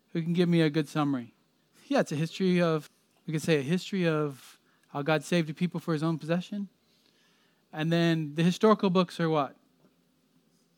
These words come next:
If we were to summarize them, Joshua all the way through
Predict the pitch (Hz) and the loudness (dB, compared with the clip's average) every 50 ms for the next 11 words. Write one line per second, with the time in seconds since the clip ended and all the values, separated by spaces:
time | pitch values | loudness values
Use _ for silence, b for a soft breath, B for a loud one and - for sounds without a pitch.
0 | _ _ _ _ _ - - 180 180 175 170 - - 175 180 190 185 175 165 160 | _ _ _ _ _ -2 2 2 4 4 2 2 4 4 4 6 6 4 4 2
1 | 156 143 143 156 151 147 143 143 - _ _ _ _ _ _ _ - 180 190 202 | 0 0 -2 -2 -2 -2 -2 -4 -8 _ _ _ _ _ _ _ 6 6 6 6
2 | - - 208 196 196 202 202 180 - - 151 165 175 175 170 170 165 147 - - | 4 0 0 0 0 0 -2 -4 -2 0 2 2 2 2 2 0 -2 -2 -4 -4
3 | 170 165 165 160 156 | -2 0 0 0 -2